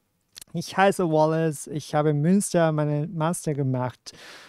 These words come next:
und da habe ich studiert. Und jetzt bin ich der Deutschkoordinator von Hong Kong Youth Space und ich bin auch der Adjunct Lecturer. Seit fast zehn Jahren arbeite ich als Deutschlehrer an verschiedenen Universitäten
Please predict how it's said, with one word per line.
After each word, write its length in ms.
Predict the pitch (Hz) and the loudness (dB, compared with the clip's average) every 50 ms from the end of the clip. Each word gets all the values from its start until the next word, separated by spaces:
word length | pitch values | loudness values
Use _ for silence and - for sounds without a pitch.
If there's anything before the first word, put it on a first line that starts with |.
| - _ | -16 _
und 80 | - 139 | 0 0
da 60 | 135 | 0
habe 100 | 135 139 | 0 0
ich 60 | - | -4
studiert. 840 | - - - 139 107 123 139 160 196 233 269 240 - - - - _ | -2 0 0 0 2 4 4 6 6 4 4 2 -2 -8 -14 -12 _
Und 160 | - 147 143 | -6 -4 0
jetzt 320 | 127 151 165 - - - - | 2 2 2 2 0 -2 0
bin 120 | 170 151 | 2 2
ich 160 | 170 - - | 2 0 0
der 120 | - 160 156 | 2 0 0
Deutschkoordinator 1300 | - - 170 170 170 180 175 - - - - 170 160 160 151 147 143 143 - - 165 156 165 170 165 | 2 4 4 6 6 4 2 0 -4 -2 -2 0 0 0 0 -2 -4 -4 -4 -4 -2 0 0 0 0
von 320 | - - 156 156 131 - | -2 -2 -4 -4 -2 -2
Hong 160 | - 160 165 | -2 -2 -2
Kong 160 | - - 190 202 | -2 -2 0 2
Youth 160 | 220 220 - | 2 0 2
Space 400 | - 220 214 220 220 - - - - - - - - - - - - | 4 4 4 4 2 -2 -6 -12 -20 -20 -20 -20 -20 -20 -20 -6 -2
und 80 | 160 | -2
ich 140 | 156 151 - | -2 -2 -2
bin 140 | - 127 - | -4 -2 0
auch 200 | 165 170 - - | 0 0 0 -2
der 180 | - 160 - | -6 -6 -6
Adjunct 400 | - - - 165 170 190 202 - | -6 -4 -4 -4 -4 -4 -6 -8
Lecturer. 500 | - 156 156 170 - - - 170 160 202 226 247 214 _ _ _ _ _ _ _ - - - - - - - _ _ - | -4 -4 -4 -4 -4 -2 2 2 2 2 2 -2 -6 _ _ _ _ _ _ _ -20 -20 -20 -20 -20 -20 -20 _ _ -4
Seit 260 | - - 175 185 - | 2 4 4 4 4
fast 280 | - - 185 165 - | 2 0 0 0 0
zehn 240 | - - 208 208 208 | 0 0 2 2 4
Jahren 560 | 202 190 175 180 185 190 180 185 185 185 185 | 4 4 4 4 4 4 2 2 2 2 2
arbeite 560 | 180 - 147 156 160 151 170 165 165 - - 170 | 2 0 0 0 2 2 2 2 2 2 0 0
ich 340 | 165 165 - - - - | 0 0 -4 -8 -10 -6
als 300 | - 151 151 143 - - | -2 -2 -2 -2 -4 0
Deutschlehrer 880 | - 170 170 175 170 - - 160 151 151 151 151 - 147 143 143 151 - | 2 4 4 4 2 0 -2 0 0 2 2 2 2 2 2 2 0 0
an 160 | 156 147 147 | -4 -6 -6
verschiedenen 460 | 143 - 156 139 - - 156 151 160 | -2 -2 -2 0 0 0 0 -2 -2
Universitäten 1200 | - - 160 156 156 139 - 147 143 - - - - - 180 214 220 - _ - 208 208 202 202 190 | -4 -4 -4 -4 -2 0 0 0 0 0 -4 -6 -2 0 0 0 0 0 _ 4 6 6 6 6 2